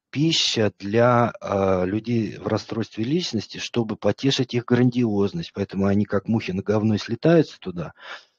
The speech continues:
Они покупают эти курсы и тешат свою грандиозность, не выходя из своего расстройства.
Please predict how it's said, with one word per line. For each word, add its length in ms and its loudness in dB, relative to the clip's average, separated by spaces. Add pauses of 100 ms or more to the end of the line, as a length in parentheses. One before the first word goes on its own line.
(280)
Они 240 6
покупают 560 4
эти 180 -2
курсы 400 -6
и 160 -8
тешат 380 2
свою 240 -2
грандиозность, 840 0
не 580 4 (220)
выходя 480 -2
из 140 -4
своего 480 -2
расстройства. 840 -8